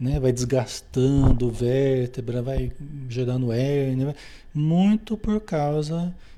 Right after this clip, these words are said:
de certas fixações emocionais, traumas,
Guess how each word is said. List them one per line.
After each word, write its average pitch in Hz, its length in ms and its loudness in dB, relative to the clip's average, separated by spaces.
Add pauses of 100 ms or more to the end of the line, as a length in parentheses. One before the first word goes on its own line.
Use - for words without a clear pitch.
(100)
de 135 140 -6
certas 147 480 -4
fixações 139 1120 -4
emocionais, 131 1300 -4 (220)
traumas, 131 760 -2